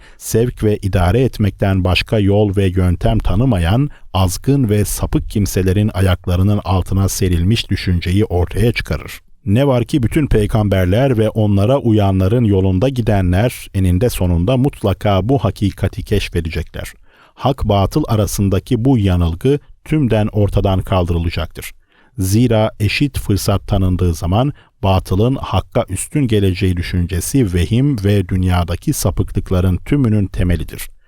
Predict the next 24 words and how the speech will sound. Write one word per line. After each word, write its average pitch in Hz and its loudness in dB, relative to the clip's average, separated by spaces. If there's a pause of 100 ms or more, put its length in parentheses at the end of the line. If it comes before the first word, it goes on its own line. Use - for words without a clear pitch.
(360)
Çünkü 139 0
bu 139 2
vehme 98 0
kapılan 92 0
kimseler 90 -2 (120)
batıldan 95 0
korkmakta, 92 -2 (260)
ona 110 2
karşı 92 2
fikri 117 0
güçle 107 0
karşı 92 0
koyma 104 0
kudretini 98 0
kendilerinde 92 0
bulamamaktadırlar. 85 -2 (460)
Bu 135 0
kimseler 98 0
dünyevi 98 2
güç 120 -2
karşısında 92 0
yanılgıya 92 2
kapılmış 90 0
kimselerdir. 80 -4